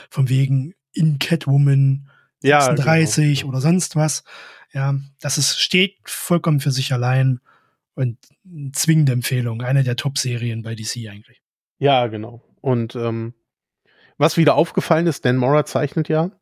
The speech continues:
Speaker 2: und da sieht alles fantastisch aus, außer zwei Hefte, die hier drin sind. Da hat Travis Moore gezeichnet.
Speaker 1: Mhm.
Speaker 2: Ähm, der hat zwischendurch übernommen. Und das sieht auch immer noch gut aus, das möchte ich gar nicht sagen.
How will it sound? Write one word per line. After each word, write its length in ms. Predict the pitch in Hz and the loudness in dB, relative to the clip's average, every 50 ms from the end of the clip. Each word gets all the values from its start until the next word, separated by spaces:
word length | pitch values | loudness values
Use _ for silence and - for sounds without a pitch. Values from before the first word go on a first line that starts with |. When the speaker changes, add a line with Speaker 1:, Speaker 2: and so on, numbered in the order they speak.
| _ _ _ _ | _ _ _ _
Speaker 2:
und 280 | - 131 123 120 117 - | -2 -2 0 0 -2 -2
da 60 | 123 | -4
sieht 200 | 117 123 127 131 | -2 -2 -2 -2
alles 240 | - 123 127 120 - | 0 0 0 -2 -2
fantastisch 580 | - - 127 131 - - 131 - - 123 - - | -2 -2 -2 -2 -2 -4 -4 -2 -2 -4 -4 -2
aus, 360 | 101 113 123 160 196 - - | -2 -2 0 -2 -4 -8 -10
außer 500 | - - 123 156 208 202 - 196 185 190 | -6 0 2 2 2 2 0 -2 -2 -2
zwei 380 | - - - - 127 135 156 143 | -2 -6 -2 2 2 2 2 2
Hefte, 300 | 107 131 127 - - 117 | 0 0 -2 -2 -6 -8
die 100 | 104 95 | -8 -6
hier 120 | 95 101 98 | -4 -6 -6
drin 200 | - - 101 98 | -4 -6 -8 -8
sind. 380 | 104 - 123 156 226 - - _ _ - - - - - _ - | -6 -6 -6 -6 -6 -10 -16 _ _ -20 -20 -20 -20 -20 _ 0
Da 120 | - 123 | 2 2
hat 120 | 131 127 - | 2 2 0
Travis 320 | - 147 127 123 120 - | 0 0 2 0 0 0
Moore 200 | - 123 117 113 | 0 2 2 2
gezeichnet. 680 | 104 101 - - 92 90 101 - - 139 214 - - _ _ _ _ _ _ _ _ _ _ _ _ _ _ _ _ _ _ _ _ _ _ _ _ _ _ - | 0 -2 -6 -6 -6 -6 -6 -6 -6 -8 -8 -8 -12 _ _ _ _ _ _ _ _ _ _ _ _ _ _ _ _ _ _ _ _ _ _ _ _ _ _ 0
Speaker 1:
Mhm. 80 | - | 2
Speaker 2:
Ähm, 480 | 196 202 180 165 151 151 113 113 113 _ _ _ _ _ _ _ - | 4 4 4 4 2 0 -2 -6 -10 _ _ _ _ _ _ _ -2
der 80 | - 113 | 0 0
hat 80 | 113 - | 0 0
zwischendurch 320 | - 131 117 - 127 120 | 0 -2 0 2 0 2
übernommen. 320 | 127 123 117 123 139 151 156 _ _ - - _ _ _ _ _ - | 2 2 2 2 0 -2 -4 _ _ -20 -20 _ _ _ _ _ -2
Und 120 | - 135 | 0 2
das 100 | 139 135 | 2 2
sieht 140 | 123 151 180 | 2 2 2
auch 120 | 180 156 - | 2 2 2
immer 160 | - 175 175 | 2 2 2
noch 160 | 160 143 - | 2 2 0
gut 200 | - 147 147 - | 0 -2 -2 0
aus, 220 | - 104 101 98 - | 0 -2 -2 -4 -6
das 140 | - 104 - | -8 -4 -2
möchte 200 | 151 151 156 - | -2 -2 -2 -2
ich 60 | 139 | -2
gar 120 | - 131 120 | -2 -2 -2
nicht 120 | 123 117 | -2 -2
sagen. 460 | - 123 113 110 117 - 117 120 170 | -2 0 0 0 0 -4 -6 -12 -12